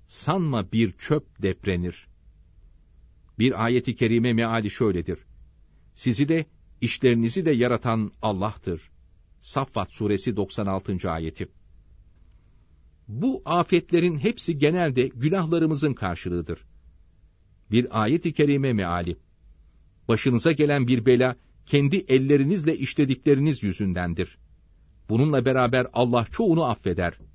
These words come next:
Şura suresi otuzuncu ayeti. Demek ki bela günahlarımız yüzünden gönderiliyor.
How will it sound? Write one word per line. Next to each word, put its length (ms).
Şura 460
suresi 520
otuzuncu 520
ayeti. 460
Demek 280
ki 180
bela 340
günahlarımız 720
yüzünden 540
gönderiliyor. 720